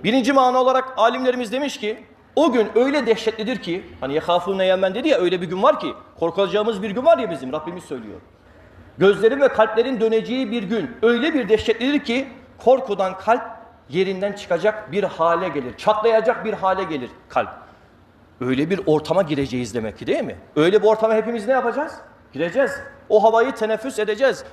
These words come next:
Kalbin, gözün değişeceği bir ortam. Gözlerde ne olur? Kalp çatlayacak bir hale gelir. Gözlerde bitkin, yılgın bir hale gelir diyor. Birinci mana bu. O dehşetli günden insanın kalbinin, gözünün bambaşka bir hale bürüneceğinden söylüyor. İkinci,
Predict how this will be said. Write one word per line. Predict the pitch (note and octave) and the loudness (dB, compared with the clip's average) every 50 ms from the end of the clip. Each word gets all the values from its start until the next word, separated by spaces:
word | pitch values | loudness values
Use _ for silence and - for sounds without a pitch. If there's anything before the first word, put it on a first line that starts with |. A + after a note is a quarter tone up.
| - - | -8 0
Kalbin, | - D3+ F3 F3 G3+ A#3 A3+ | 2 2 2 2 -2 -4 -4
gözün | F#3+ F#3+ F3 G#3 A#3+ | -2 -4 -4 -4 -4
değişeceği | G3 G3 G3+ F#3+ - G3+ F#3+ A3+ C4 B3 | -4 -2 -2 -2 -4 -4 -2 -2 0 2
bir | |
ortam. | A#3 G3+ E3 - - B2 A2 - - - - - - | 2 2 2 2 0 -2 -4 -6 -10 -18 -20 -14 -2
Gözlerde | - G3 C4 D4 A3+ A3 B3 A3+ G3 G#3 G#3+ | 2 4 4 4 4 4 4 4 4 2 0
ne | B3 | 0
olur? | B3+ G#3 F#3+ A#3+ C#4 - - - | 0 0 0 -2 -6 -6 -4 -2
Kalp | G#3 G3+ G3+ | -2 -2 0
çatlayacak | - - F#3 - - G3 G3+ F#3 G#3 G3+ - | -2 -2 -4 -2 -2 -2 -2 -2 -2 -2 -2
bir | F#3+ | -2
hale | F#3+ F3+ F#3+ F#3 G3+ A3+ | 2 2 2 2 2 0
gelir. | G#3 G3+ F#3+ B3 C4 - - - _ _ _ - | -2 -4 -6 -6 -8 -12 -18 -20 _ _ _ 2
Gözlerde | D#3 A3+ A#3+ A3 - A#3 G#3+ F#3 F#3 A#3+ C4+ C#4 C4+ - - - - B2 | 4 4 4 4 2 0 0 2 4 4 4 4 0 -6 -14 -16 -14 -12
bitkin, | E3+ G#3+ - - - - F#3 G3+ A3+ A#3+ A#3+ G#3 E3 B2 | -12 -12 -12 -14 -16 -12 -10 -8 -8 -8 -10 -12 -14 -12
yılgın | B2+ D#3 F#3 E3+ D#3 E3+ A3 G3 E3 | -8 -6 -6 -6 -4 -4 -6 -6 -6
bir | F#3 D#3 | -6 -6
hale | - - D3+ D3+ D#3 | -2 -2 -2 -2 -2
gelir | D3+ C3+ B2+ A#2+ A#2 G#2 | -4 -6 -6 -8 -8 -10
diyor. | A2+ A2+ G#2+ G#2+ | -10 -12 -6 -4
Birinci | G3+ B3+ B3+ A#3 F#3+ A3 | -2 -2 -2 -2 -2 0
mana | G#3 F#3 E3+ E3+ D#3 C3+ B2 | 0 0 2 2 0 0 -2
bu. | A2+ G2 - - - - - | -4 -6 -10 -14 -20 -10 -4
O | - D#3 D#3 | -4 -2 0
dehşetli | D#3+ F#3 F3 - G#3 G3 - A#3 G3 | -2 -2 -2 -4 -6 -6 -4 -6 -6
günden | G3 E3+ D#3+ G3+ - - | -4 0 2 2 2 2
insanın | - F#3 F#3 - - F3+ F#3 F3+ | 0 -4 -4 -2 -2 -2 -2 -4
kalbinin, | - - - D#3+ D#3+ D3+ D3+ D#3 D3+ D3 C#3 | -4 -2 0 0 0 0 -2 -4 -4 -4 -2
gözünün | D#3 F3+ D#3 - E3+ G#3 A#3+ - - - - - - | -2 -2 -2 -2 -2 -2 -4 -4 -8 -14 -16 -16 -2
bambaşka | - D#3+ G3+ G#3+ F#3+ E3+ D#3+ - - F#3 | 2 4 4 4 4 0 0 0 -4 -6
bir | F3 E3 | -4 -2
hale | C#3 D#3 D3+ D#3+ F3 D3 | 0 0 0 0 -2 -4
bürüneceğinden | D#3 D3+ D3+ C#3+ C3 C#3+ C#3+ C#3 D3 D3+ | -6 -6 -6 -6 -6 -6 -4 -4 -4 -6
söylüyor. | - - B2 G#2+ G2+ G2 - - - - - - - - - - - - | -6 -6 -8 -8 -8 -10 -14 -16 -18 -20 -20 -20 -20 -20 -20 -20 -8 -4
İkinci, | A3+ A3 - C#4 C4+ A3 C#4 D4 D4 | -2 0 2 2 2 2 2 0 0